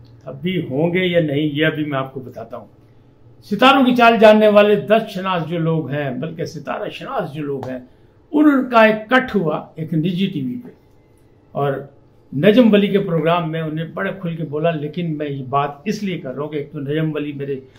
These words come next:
छोटे भाइयों के जैसे हैं, दूसरा ये कि उसमें सैयद अजमल रहीम मौजूद थे, और सैयद अजमल रहीम का बार बार मैं आपको तज़किरा करता रहा हूँ अपने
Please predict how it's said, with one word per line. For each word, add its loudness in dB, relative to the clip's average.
छोटे 0
भाइयों -2
के -4
जैसे -4
हैं, -8
दूसरा -6
ये -4
कि 4
उसमें 0
सैयद 2
अजमल 2
रहीम -2
मौजूद -10
थे, -14
और -2
सैयद 0
अजमल 2
रहीम 0
का 2
बार 0
बार 0
मैं -8
आपको -12
तज़किरा -14
करता -4
रहा 0
हूँ -2
अपने -8